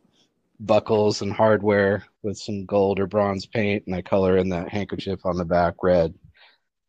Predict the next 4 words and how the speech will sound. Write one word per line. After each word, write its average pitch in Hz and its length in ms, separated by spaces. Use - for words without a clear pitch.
But, 87 280
uh, 85 320
the, 95 280
uh, 90 260